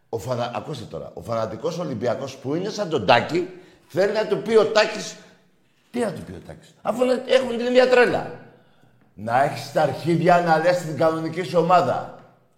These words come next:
Να έλεγες Παναθηναϊκό, σας άφηνα, να έλεγες. Τι θα μου πεις;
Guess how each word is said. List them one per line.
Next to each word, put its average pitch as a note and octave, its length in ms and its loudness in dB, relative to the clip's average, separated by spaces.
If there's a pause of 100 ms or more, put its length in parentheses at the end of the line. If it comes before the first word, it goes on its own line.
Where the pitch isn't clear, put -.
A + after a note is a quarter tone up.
(540)
Να D3+ 180 4
έλεγες D#3+ 240 2
Παναθηναϊκό, D3 420 2
σας F#3+ 200 -4
άφηνα, A#2+ 260 0
να C#3+ 140 -4
έλεγες. F2+ 380 -10 (240)
Τι - 80 -4
θα E3+ 60 2
μου - 220 -6
πεις; - 100 -18